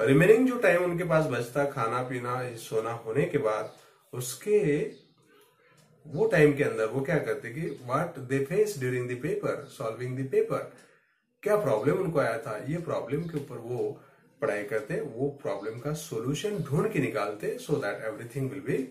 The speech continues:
clear। ऐसा करते करते दो तीन महीने में जितने भी papers available है, उनके सारे papers हो जाते, mind एकदम clear हो जाता, पढ़ाई की जरूरत नहीं है।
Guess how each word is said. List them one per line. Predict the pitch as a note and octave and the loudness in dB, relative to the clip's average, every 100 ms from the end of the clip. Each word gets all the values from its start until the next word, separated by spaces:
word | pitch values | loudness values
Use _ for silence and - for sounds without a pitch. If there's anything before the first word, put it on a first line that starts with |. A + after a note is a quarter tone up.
| - G#2+ | -10 -8
clear। | G2+ F#2 - - _ _ _ _ _ _ _ _ _ - D#3+ | -6 -6 -10 -20 _ _ _ _ _ _ _ _ _ -4 2
ऐसा | F3+ C4 | 4 4
करते | B3+ G3+ G#3+ | 4 4 4
करते | G3+ G3+ A3 | 4 6 6
दो | D3+ D3 | 8 6
तीन | G#3+ G#3 | 4 0
महीने | C3 B2 F3 | 2 4 4
में | D#3 B2 - - - - _ _ _ B2+ | 4 2 0 -4 -14 -20 _ _ _ -4
जितने | D3+ E3 A3 A#3 B3 | -4 2 2 4 2
भी | G#3+ A3+ A3+ A3 - | 2 0 2 2 2
papers | D#3 B2 E3 F3+ - | 2 2 2 0 2
available | B2+ B2 D3 D#3 E3+ | 0 2 2 2 2
है, | |
उनके | E3 D#3+ E3+ | 0 0 -4
सारे | - B2+ C3+ E3 | -4 -2 -2 -2
papers | D3 - C3+ C#3 C3 | -4 -4 -6 -6 -6
हो | A#2+ | -2
जाते, | C3+ C3+ D#3 | -2 -2 -4
mind | C#3 G#2+ A#2 B2+ | -2 -2 -2 -2
एकदम | B2+ C3+ C3 | -2 -2 -2
clear | C3 B2+ | -2 -4
हो | C3 | -2
जाता, | C3 C3 C#3 | -2 -2 -4
पढ़ाई | C#3 - - G#2 A#2+ | -6 -10 -8 -6 -4
की | C3+ | -6
जरूरत | B2 G#2+ B2+ C3 | -4 -4 -4 -2
नहीं | C#3+ | 2
है। | C#3+ C#3+ | 2 0